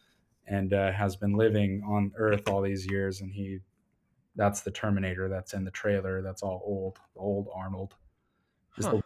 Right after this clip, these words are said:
Speaker 1: one that killed John, all grown up now, and he, like, is living a family life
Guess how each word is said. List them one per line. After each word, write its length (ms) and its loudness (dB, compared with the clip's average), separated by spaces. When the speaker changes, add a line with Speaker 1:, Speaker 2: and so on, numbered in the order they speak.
Speaker 1:
one 100 6
that 100 -6
killed 240 6
John, 360 4
all 140 2
grown 300 0
up 240 -4
now, 200 -2
and 100 -2
he, 120 -6
like, 380 -6
is 280 2
living 360 8
a 60 4
family 480 2
life 580 2